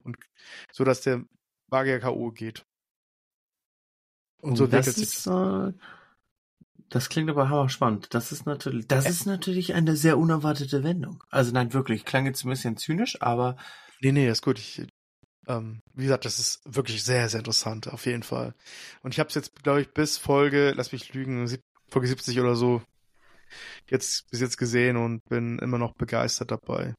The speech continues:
Speaker 1: Also, ich kann den Tipp noch rausgeben, guckt euch's an. Ähm, mich hat's komplett überzeugt.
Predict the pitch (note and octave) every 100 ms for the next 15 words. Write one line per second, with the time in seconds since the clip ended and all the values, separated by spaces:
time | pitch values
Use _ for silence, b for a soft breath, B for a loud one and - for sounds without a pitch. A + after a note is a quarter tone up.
0 | - A#2 B2 A#2 - _ _ _ _ _
1 | _ _ _ _ _ _ D3 E3 F3+ F3
2 | E3+ D3 D#3+ E3 - D#3 D#3 D#3 D3+ -
3 | - D3 D3 C3+ - C3+ C#3+ C#3+ - _
4 | B B B B _ B2 B2 B2+ C3 C3
5 | - - - - - B2 A#2+ - - -
6 | A#1+ B1 -